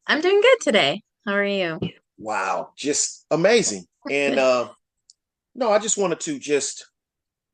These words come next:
Speaker 2: kind, kind of set up how we, we met. We met, um, at a mutual friend's house. Um, I, I was w-, I was with my wife, and you were with, is that your boyfriend, husband, friend?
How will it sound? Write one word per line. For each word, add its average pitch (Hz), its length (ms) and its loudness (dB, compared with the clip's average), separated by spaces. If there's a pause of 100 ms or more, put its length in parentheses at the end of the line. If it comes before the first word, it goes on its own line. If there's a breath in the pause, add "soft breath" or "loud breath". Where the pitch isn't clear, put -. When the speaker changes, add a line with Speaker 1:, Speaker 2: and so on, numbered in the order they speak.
(220)
Speaker 2:
kind, 147 300 0 (240)
kind 151 220 -4
of 113 220 -4 (600)
set 139 340 0
up 127 160 0
how 131 240 4
we, 117 380 -10 (320)
we 123 160 -4
met. 117 340 0
We 123 120 -2
met, 127 300 0
um, 110 300 -6
at 110 180 0
a 107 40 -2
mutual 120 640 -2 (160 soft breath)
friend's - 320 -4
house. - 440 -2
Um, 98 320 -6 (400)
I, 110 220 -2
I 113 100 -2
was 117 180 -4
w-, 120 260 -10
I 113 140 0
was 117 200 -6
with 113 220 -4
my 113 160 0
wife, 110 340 2
and 107 320 -10
you 117 200 -6
were 113 80 -4
with, 117 220 -2 (200 soft breath)
is 120 140 -6
that 135 140 4 (120)
your 120 460 -2
boyfriend, 143 420 -2
husband, 151 500 0 (120)
friend? 139 300 0